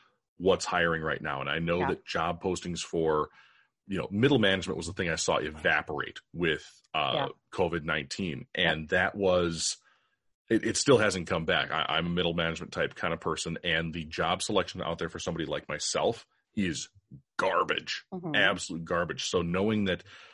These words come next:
Speaker 1: there might be so-, a, an industry or two that is kind of weathering this storm a little bit better, especially a nonprofit and things like that. That's great. Lo-,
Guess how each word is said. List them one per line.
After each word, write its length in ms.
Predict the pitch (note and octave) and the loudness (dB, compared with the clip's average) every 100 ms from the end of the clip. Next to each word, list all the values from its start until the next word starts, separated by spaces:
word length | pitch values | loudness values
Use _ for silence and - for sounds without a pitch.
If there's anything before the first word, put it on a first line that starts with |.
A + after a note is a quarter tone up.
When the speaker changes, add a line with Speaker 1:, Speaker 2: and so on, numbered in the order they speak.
| _ - | _ 0
Speaker 1:
there 140 | F#2+ | 2
might 280 | F#2+ G2 A2 | 2 2 2
be 100 | A2 | 0
so-, 200 | - A2+ | 0 0
a, 340 | - F2 E2+ E2+ | 0 0 0 -2
an 120 | F#2+ | -2
industry 340 | F#2 F#2 - F2+ | -2 -4 -2 -4
or 80 | |
two 220 | E2+ - F2 | -4 -4 -4
that 140 | E2 - | -6 -4
is 560 | F#2 F#2+ F#2+ F2 - - _ _ _ _ _ _ _ _ _ _ | -2 -2 -2 -2 -2 -6 _ _ _ _ _ _ _ _ _ _
kind 180 | - A#2 | -2 0
of 60 | F#2 | 0
weathering 480 | F#2 G2 G#2+ G2+ | 2 2 2 2
this 160 | G2 F2+ | 0 -2
storm 340 | - G2+ F#2 | 0 0 2
a 40 | F2+ | 0
little 220 | F2 F2 | -2 -2
bit 240 | E2 - | -4 -6
better, 280 | E2 D2 F#2+ | -6 -2 0
especially 360 | F#2+ - E2 E2+ | 0 -2 -6 -6
a 40 | |
nonprofit 640 | D#2+ D2+ C#2 - D2 F2 - | -6 -8 -8 -10 -10 -10 -12
and 100 | G2 | -12
things 160 | F#2+ | -10
like 80 | F#2 | -10
that. 100 | - | -6
That's 160 | E2 - | -6 -8
great. 420 | - E2 D#2 - - - _ G2 | -6 -6 -6 -8 -20 -20 _ -2
Lo-, 160 | G2 | -2